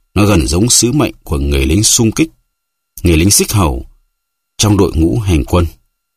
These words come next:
Người lính xích hầu bao giờ cũng phải đi trước đơn vị, với tất cả kinh nghiệm, linh cảm, trực giác của người lính, kịp thời báo trước những hiểm họa đang rình phục đồng đội mình.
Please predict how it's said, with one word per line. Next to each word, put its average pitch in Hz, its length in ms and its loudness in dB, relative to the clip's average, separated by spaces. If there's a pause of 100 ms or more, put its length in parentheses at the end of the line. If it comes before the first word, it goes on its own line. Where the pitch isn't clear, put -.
(460)
Người 110 120 2
lính 104 100 4
xích - 180 -2
hầu 95 180 0
bao 110 160 0
giờ 87 360 0
cũng 113 120 -4
phải 104 160 -4
đi 90 140 0
trước - 260 -2
đơn 110 140 2
vị, 87 220 -2 (560)
với 92 400 0
tất - 200 -4
cả 80 300 -2
kinh 123 180 2
nghiệm, 95 240 0 (300)
linh 113 260 2
cảm, 85 220 -2 (140)
trực - 180 -2
giác 117 300 -2
của - 120 -2
người 80 180 0
lính, 73 200 0 (600)
kịp 113 180 0
thời 90 220 0
báo 82 200 0
trước 196 260 0 (180)
những 110 160 2
hiểm 127 220 2
họa 76 340 -2 (420)
đang 104 320 0
rình 90 260 0
phục - 360 -6
đồng 76 200 0
đội 73 200 -2
mình. 71 200 0